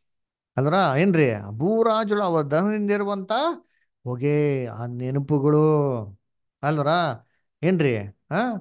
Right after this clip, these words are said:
ಈ ಏನ್ರಿ, ಆ, ನೋಡುವಾಗ ಅವಳ ಯಾತನೆಯ ದೆಸೆಯಿಂದ ಭಯಪಟ್ಟು ದೇವ್ರು ಇವ್ಳನ್ನೇ ಬಿಡ್ಲಿಲ್ವಲ್ಲ, ಇದಕ್ಕೆ ಭಯಂಕರ ಶಿಕ್ಷೆ ಕೊಟ್ಬಿಟ್ರಲ್ಲ ಅಂತ ಅಂದ್ಬಿಟ್ಟು ಏನ್ ಮಾಡ್ತಾರಂತೆ,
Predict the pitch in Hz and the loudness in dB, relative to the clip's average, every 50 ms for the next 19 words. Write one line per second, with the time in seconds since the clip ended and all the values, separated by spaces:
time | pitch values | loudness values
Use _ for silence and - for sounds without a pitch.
0 | - _ _ _ _ - 135 151 214 220 196 170 151 147 160 160 139 135 123 120 | -12 _ _ _ _ -2 0 0 2 2 2 2 2 0 0 0 -2 -2 -2 -2
1 | 110 104 101 104 107 113 120 123 123 135 147 151 147 131 120 113 110 117 120 127 | -2 -4 -6 -8 -8 -6 -4 -4 -2 -2 0 0 0 0 0 -2 0 -2 -2 -2
2 | 127 127 - _ _ _ _ _ _ _ - 123 127 143 147 160 190 240 302 339 | -2 -4 -8 _ _ _ _ _ _ _ -8 -4 0 0 2 2 4 2 2 0
3 | - - _ _ _ - 113 113 120 135 147 160 151 165 165 170 175 175 160 139 | -2 -6 _ _ _ -10 -6 -4 -2 -2 -2 -2 -2 -4 -2 0 0 0 0 0
4 | 135 143 131 - - 175 175 175 170 165 170 165 143 120 123 131 147 151 147 - | 0 -2 -2 -2 -2 -2 -2 0 0 0 0 -2 -2 -2 -2 -2 -2 -4 -4 -4
5 | 156 143 - _ - 160 156 151 143 127 110 107 - _ _ _ - 139 170 185 | -4 -4 -6 _ -6 -4 -2 -2 -2 -4 -6 -10 -14 _ _ _ -2 0 0 0
6 | 170 147 131 131 147 180 208 208 208 214 208 185 185 190 190 185 180 175 175 170 | 0 0 -2 0 0 0 0 0 -2 -2 -2 -2 -2 -2 -2 -4 -4 -4 -6 -6
7 | 160 156 151 - _ _ _ _ _ _ _ _ _ _ _ _ - - 147 170 | -8 -8 -10 -14 _ _ _ _ _ _ _ _ _ _ _ _ -4 -2 -2 0
8 | 185 220 214 185 196 196 196 196 196 185 151 - - - - 180 - 180 160 156 | 2 0 2 2 2 2 2 2 0 -2 -2 -4 -8 -4 -4 -2 0 -2 -2 -2
9 | 165 165 156 156 156 151 147 135 143 135 131 143 156 165 160 143 127 120 110 104 | -4 -2 0 0 0 0 0 -2 -4 -4 -4 -4 -4 -2 -2 -2 -2 -2 -4 -4
10 | 104 101 101 95 - - | -4 -8 -8 -10 -10 -14